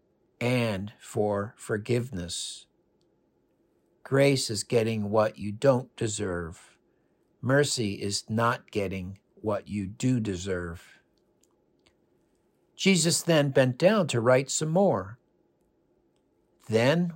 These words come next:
one by one, they all depart, beginning with the elders,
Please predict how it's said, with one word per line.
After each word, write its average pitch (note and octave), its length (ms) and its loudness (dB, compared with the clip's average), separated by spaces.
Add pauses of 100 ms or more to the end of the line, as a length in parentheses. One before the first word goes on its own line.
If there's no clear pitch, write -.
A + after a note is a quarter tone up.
one A#2 300 0
by D#3 220 2
one, C3+ 340 2
they A#2 160 0
all B2+ 280 4
depart, D#3+ 640 2 (760)
beginning C3+ 640 2
with G#2 180 -2
the F2 180 -8
elders, C#3 720 2